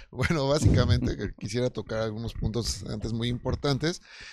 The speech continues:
y creo que uno de los errores más grandes que existe en la profesión, y sobre todo somos cirujanos o que hacen intervencionismo realmente, que somos los más expuestos, es básicamente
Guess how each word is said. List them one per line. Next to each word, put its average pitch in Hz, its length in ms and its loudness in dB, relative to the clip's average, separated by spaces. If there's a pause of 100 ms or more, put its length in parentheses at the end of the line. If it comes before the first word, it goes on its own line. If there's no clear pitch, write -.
(140)
y 135 200 0
creo 175 220 2
que 170 100 -8
uno 185 120 0
de 170 60 0
los 113 160 0
errores 120 320 0
más 123 240 -4
grandes 117 380 -4
que 113 100 -6
existe 113 680 -2
en 101 100 -2
la 101 100 -4
profesión, 107 720 -6
y 107 60 -6
sobre 107 260 -2
todo 117 260 -2 (480)
somos 113 240 -18
cirujanos 113 640 -6
o 110 180 -8
que 117 100 -6
hacen 113 220 -2
intervencionismo 104 880 -6
realmente, 107 480 -4 (440)
que - 80 -6
somos 113 240 0
los 104 140 -2
más 110 200 -2
expuestos, 151 580 0 (800)
es 143 220 4
básicamente 143 1000 2